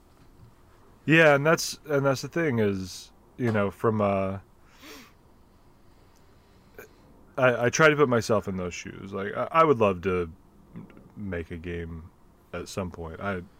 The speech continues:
I wouldn't even know where to start. I mean, I'm sure I start on YouTube and start learning how to do it. Um, but if I was in that position, if I went to college and I got a,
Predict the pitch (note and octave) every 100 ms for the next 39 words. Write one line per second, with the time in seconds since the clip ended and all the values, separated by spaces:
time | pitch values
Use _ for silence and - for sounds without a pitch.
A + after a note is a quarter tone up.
0 | - A#2 A#2 G#2 G2 F#2+ F2 E2+ - D#2+
1 | D#2+ - F2 E2 D#2+ - F#2 F#2+ E2+ -
2 | E2+ D#2+ F2 E2+ - D2+ - - F2+ -
3 | F2 F2 E2 D#2 D2+ E2+ - - F#2+ F2+
4 | E2+ - - - - _ _ - - -
5 | - A2+ A#2+ A2 G2 - _ _ - -
6 | - - _ - - C#3+ C3 C#3+ D3 C3
7 | A#2+ G#2+ G#2 G2+ A2 A#2+ A#2+ C3 B2+ A2+
8 | G#2+ G#2 G2 F#2+ F#2 F#2 F2+ F2